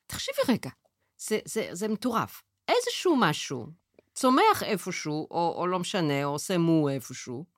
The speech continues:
כן? מישהו מטפל בזה. מישהו כ-,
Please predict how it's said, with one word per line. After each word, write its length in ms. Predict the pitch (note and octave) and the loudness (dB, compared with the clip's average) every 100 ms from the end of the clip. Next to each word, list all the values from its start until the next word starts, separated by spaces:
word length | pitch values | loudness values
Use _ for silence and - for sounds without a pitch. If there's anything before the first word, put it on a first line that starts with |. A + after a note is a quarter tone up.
| _ | _
כן? 180 | F3+ G3+ - _ _ _ _ _ _ _ _ | -6 -6 -10 _ _ _ _ _ _ _ _
מישהו 360 | B3 A4 - A4 | 0 0 6 6
מטפל 400 | F4 F4 - G#3+ | 6 4 2 0
בזה. 300 | F#3+ D3+ - - _ _ | 2 -2 -6 -12 _ _
מישהו 500 | G#3 D#4 - F4+ F4 E4 _ - _ | 2 2 2 2 2 0 _ -20 _
כ-, 60 | _ | _